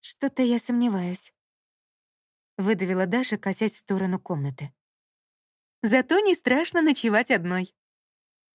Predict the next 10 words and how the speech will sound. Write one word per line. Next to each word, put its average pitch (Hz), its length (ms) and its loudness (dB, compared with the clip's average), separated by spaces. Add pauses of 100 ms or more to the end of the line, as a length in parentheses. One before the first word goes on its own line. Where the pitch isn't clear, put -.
повторила 196 480 2
помощница 190 600 -2
слова 190 320 0
девушки, 247 400 0
которые 214 400 2
та 269 180 -2
говорила 208 460 2
Лере 196 240 2
по 196 120 -4
телефону. 147 600 -4